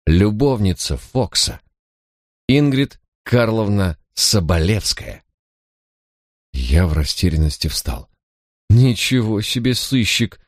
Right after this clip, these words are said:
прах тебя подери. Мое приключение.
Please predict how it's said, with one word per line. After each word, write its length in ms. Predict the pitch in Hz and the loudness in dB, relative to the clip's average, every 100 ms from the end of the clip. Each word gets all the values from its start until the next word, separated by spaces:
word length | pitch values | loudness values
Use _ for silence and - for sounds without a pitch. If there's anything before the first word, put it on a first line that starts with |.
| _ - | _ -2
прах 440 | 123 123 120 95 | 0 2 0 -2
тебя 240 | - 110 104 | -4 -2 0
подери. 460 | 107 110 107 95 _ _ _ _ _ | 0 2 0 -4 _ _ _ _ _
Мое 420 | 90 101 98 107 | 2 4 2 2
приключение. 920 | - 104 87 104 98 - 107 76 - | 0 -2 -2 -4 -2 -2 0 -2 -6